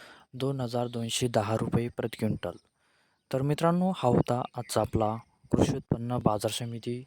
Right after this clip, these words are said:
पुणे जुन्नर आळेफाटा येथे रिअल कांदा मार्केट रिपोर्ट आजचा.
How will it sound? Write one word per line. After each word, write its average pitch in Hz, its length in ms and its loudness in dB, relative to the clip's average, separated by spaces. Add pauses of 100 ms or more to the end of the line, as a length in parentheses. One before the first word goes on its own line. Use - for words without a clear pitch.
(520)
पुणे 117 460 2
जुन्नर 120 320 4
आळेफाटा 131 680 0 (140)
येथे 135 260 -2
रिअल 123 220 2
कांदा 110 300 -2
मार्केट 110 380 -4
रिपोर्ट - 240 0
आजचा. 107 340 2